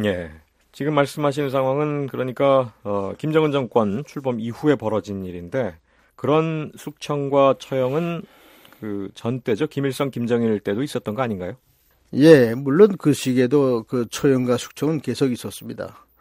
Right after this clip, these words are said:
Speaker 2: 하지만 그때처럼 전대미문의 학살 만행은 있어보지 못했습니다.
Speaker 1: 네, 무엇보다 지금 삼십구 호실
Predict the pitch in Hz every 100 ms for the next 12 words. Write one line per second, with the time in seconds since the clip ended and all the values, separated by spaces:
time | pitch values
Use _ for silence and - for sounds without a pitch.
0 | - - - - - 143 165 185 - 131
1 | 165 175 185 147 147 147 151 143 151 143
2 | 135 127 131 131 143 160 - - 139 160
3 | 143 135 127 143 160 127 139 123 120 131
4 | 117 101 - 104 98 107 - 110 92 78
5 | - 104 127 139 151 139 147 147 139 -
6 | - - 147 135 139 127 110